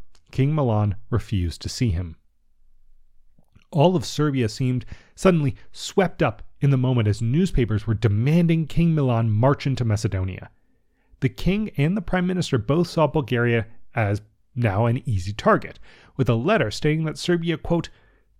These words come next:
"could not possibly look on with indifference to a sudden doubling of the size of Bulgaria." Serbia could not and would not stand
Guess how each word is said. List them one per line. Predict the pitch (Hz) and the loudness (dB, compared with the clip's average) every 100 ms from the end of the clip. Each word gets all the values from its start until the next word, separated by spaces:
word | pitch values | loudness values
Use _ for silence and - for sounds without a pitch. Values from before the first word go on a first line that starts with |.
| _ _ | _ _
"could | 190 | 0
not | 262 196 | 0 0
possibly | - - 226 - 170 | -6 -2 -2 0 0
look | 113 143 139 | 2 0 2
on | 147 | 2
with | 131 120 | 2 2
indifference | 107 98 139 113 98 | 0 0 0 -2 -6
to | - | -4
a | 101 | -4
sudden | - 175 127 95 | 0 0 2 0
doubling | 85 131 143 120 107 | 0 2 2 0 0
of | 104 | -4
the | |
size | 101 127 117 120 | -4 0 2 0
of | 104 | -2
Bulgaria." | 92 87 127 104 98 - - _ _ _ - - _ | -4 0 0 0 -6 -16 -20 _ _ _ -20 -20 _
Serbia | - - 208 208 214 208 - - - | -14 2 4 6 4 4 0 -8 -2
could | - 185 | 2 4
not | 135 92 - | 2 -4 -2
and | 156 214 262 | 2 4 4
would | 247 | 2
not | 254 240 196 | 2 -2 -4
stand | - 170 117 | -4 0 0